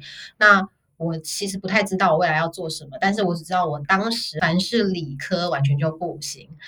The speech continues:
那当然高中选科系的时候一样就是以商为主，就是什么 business studies。到了大家最困惑的大学选科系的时候，就是想说在英国毕业以后一定要回到台湾。那台湾的话，以亚洲区来看，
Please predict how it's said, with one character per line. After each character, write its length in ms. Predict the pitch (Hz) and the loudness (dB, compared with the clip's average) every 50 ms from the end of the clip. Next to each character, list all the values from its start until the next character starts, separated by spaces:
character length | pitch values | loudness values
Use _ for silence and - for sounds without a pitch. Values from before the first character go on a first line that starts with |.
| - - - - - | -14 -12 -12 -6 0
那 80 | 202 233 | 2 6
当 140 | 233 247 226 | 8 8 8
然 120 | 214 208 | 8 8
高 160 | 202 202 202 | 6 6 6
中 200 | 202 208 208 220 | 6 4 2 2
选 180 | 220 202 165 147 | 2 0 -2 -2
科 180 | - - 185 185 | -2 -2 0 0
系 140 | 190 - 196 | 2 2 2
的 100 | 165 170 | 2 2
时 100 | - 180 | 4 4
候 80 | 175 170 | 4 4
一 60 | 165 | 4
样 200 | 175 180 185 185 | 2 4 4 4
就 80 | 185 | 4
是 160 | 180 - 196 190 | 2 0 -2 -2
以 140 | 175 143 | -2 -2
商 400 | - - - 165 156 156 160 - | -4 -4 -2 0 0 0 0 0
为 160 | 139 135 - - | -4 -6 -8 -10
主， 220 | - - - - - | -12 -14 -14 -16 -14
就 120 | - 170 | -10 -8
是 160 | - - 185 | -2 0 0
什 120 | 180 - 156 | 0 0 0
么 80 | 139 139 | 0 2
business 460 | 143 180 190 - 170 156 151 - - | 2 2 0 0 0 0 0 -2 -4
studies。 440 | - 147 147 147 - - - - - - - - - - - 220 | -4 -4 -6 -6 -8 -12 -14 -16 -16 -18 -18 -16 -16 -10 2 6
到 140 | 214 196 | 6 8
了 240 | 185 175 170 170 165 | 8 8 6 4 0
大 300 | 165 - 190 185 185 180 | 2 4 8 10 10 10
家 40 | 190 | 8
最 160 | 190 208 190 | 8 4 -2
困 200 | 185 - 226 180 | 0 0 2 4
惑 140 | 190 208 185 | 6 6 6
的 60 | 165 165 | 6 8
大 200 | - 190 165 165 | 8 8 8 6
学 160 | - - 156 | 4 0 -4
选 160 | 156 139 139 | -4 -4 -6
科 120 | - 175 175 | -6 -6 -6
系 100 | - - | -4 -4
的 80 | 160 165 | -2 -2
时 80 | 170 | -2
候， 60 | 170 - | -2 -2
就 120 | - 190 | 0 -2
是 80 | 202 214 | -2 0
想 240 | - 202 156 139 | 2 2 2 2
说 460 | 139 - - 180 165 165 170 165 160 - - - - - - - | 0 -4 -4 -4 -4 -2 -2 -2 -4 -6 -10 -20 -20 -20 -20 2
在 200 | - 269 247 247 | 6 6 6 8
英 120 | 254 247 | 6 4
国 80 | 208 196 | 2 2
毕 140 | 220 226 | 2 2
业 140 | 220 208 185 | 0 2 2
以 60 | 170 | 0
后 160 | 180 185 214 196 | 2 4 4 4
一 40 | 185 | 6
定 80 | 196 | 4
要 40 | 202 202 | 4 4
回 80 | 202 156 | 4 2
到 120 | 165 190 | 2 2
台 300 | - - - 156 143 151 | 0 0 0 0 0 2
湾。 220 | 160 165 165 165 | 2 2 2 4
那 100 | 214 233 | 2 2
台 300 | 233 233 - 202 185 190 | 2 2 4 6 6 8
湾 180 | 196 202 202 208 | 8 8 8 8
的 100 | 196 190 | 6 6
话， 160 | 208 214 196 | 6 6 6
以 120 | 185 202 202 | 6 6 6
亚 160 | 190 156 156 | 6 6 4
洲 160 | 170 190 202 | 2 0 -4
区 180 | 196 - 220 214 | -4 -2 2 4
来 220 | 202 170 156 156 | 4 4 4 2
看， 320 | - - - 202 175 - | 0 2 2 2 2 2